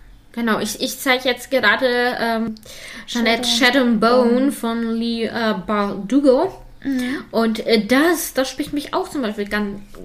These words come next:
Speaker 1: sehr an, weil im Grunde genommen, erstmal hast du die Ecken, die, die, die haben ja auch so eine leichte Verzierung.
Speaker 2: Mhm.
Speaker 1: Äh, und dann das Shadow and Bone ist ja in, in so einer Sch-,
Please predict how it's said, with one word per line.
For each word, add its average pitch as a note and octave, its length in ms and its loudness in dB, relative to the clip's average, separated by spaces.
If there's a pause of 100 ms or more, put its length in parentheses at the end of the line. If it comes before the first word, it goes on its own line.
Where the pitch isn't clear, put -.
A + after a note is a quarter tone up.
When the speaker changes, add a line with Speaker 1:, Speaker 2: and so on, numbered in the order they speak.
(180)
Speaker 1:
sehr A3 360 0
an, C4+ 360 -2
weil B3 280 0
im B3+ 120 -6
Grunde C4 200 -4
genommen, B3+ 200 -4 (380)
erstmal C4+ 500 0
hast C4 200 -4
du B3+ 100 -6
die G#3+ 160 -6
Ecken, D4 260 -4 (200)
die, D4 240 -2 (160)
die, C#4 300 -4
die A#3+ 160 -10
haben B3+ 140 -4
ja C4 140 -6
auch C#4 120 -2
so - 100 -12
eine C#4 160 -6
leichte C4+ 440 0
Verzierung. C#4+ 580 -2 (380)
Speaker 2:
Mhm. C4 300 -4 (360)
Speaker 1:
Äh, B3+ 340 2
und C4 140 0
dann C4 220 0
das A#3+ 160 -4
Shadow A#3+ 180 -4
and A3 160 -2
Bone D4+ 380 2
ist - 160 -10
ja B3 160 -2
in, A#3+ 180 -6
in A#3+ 200 -6
so A#3 120 -10
einer A3+ 120 -6
Sch-, - 180 -12